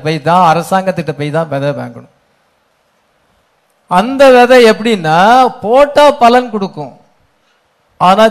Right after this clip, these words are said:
திருப்பி அந்த விதையை நீங்க போட்டா பலன் கொடு-, அது வளரும், ஆனா பலன் கொடுக்காது. நான் அதை, நானே இந்த அனுபவத்துல பார்த்தேன். காராமணி போட்டேன்,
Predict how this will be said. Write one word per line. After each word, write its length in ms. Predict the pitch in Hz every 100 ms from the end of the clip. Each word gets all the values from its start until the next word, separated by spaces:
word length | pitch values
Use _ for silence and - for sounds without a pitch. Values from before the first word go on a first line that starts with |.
| 220
திருப்பி 340 | 247 302 - 302
அந்த 200 | 262 247
விதையை 320 | 220 226 254
நீங்க 200 | 247 233
போட்டா 320 | 214 214 214 220
பலன் 320 | 170 165 156
கொடு-, 180 | 143 147
அது 100 | 175 175 - _
வளரும், 480 | 165 220 285 277 277
ஆனா 140 | 240 247
பலன் 400 | 185 190 196 160
கொடுக்காது. 420 | 143 - 117 165 _ _ _ _ _ _ _ _ _ _ _ _ _ _ _ _ _
நான் 220 | 190 240 254
அதை, 160 | 247 240 226
நானே 400 | 226 240 262 269 254 247 240 240
இந்த 120 | 240 240
அனுபவத்துல 420 | 233 269 233 240 226
பார்த்தேன். 380 | 202 196 139 - _ _ _ _ _ _ _ _ _ _ _ _
காராமணி 500 | 180 233 254 240 233
போட்டேன், 400 | - 214 202 160